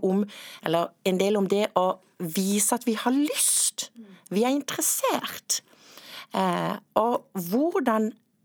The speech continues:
er det å være interessert når det du skal være interessert i er et sensitivt tema? Det har jeg tenkt en del på siden sist. Eh,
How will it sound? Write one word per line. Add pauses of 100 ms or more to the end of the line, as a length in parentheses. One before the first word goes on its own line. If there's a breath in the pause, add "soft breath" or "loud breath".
(420)
er (180)
det (120)
å
være
interessert (560 soft breath)
når
det
du (480)
skal
være
interessert
i (340 soft breath)
er
et
sensitivt
tema? (2000 soft breath)
Det
har
jeg
tenkt
en
del
på
siden
sist. (500 loud breath)
Eh,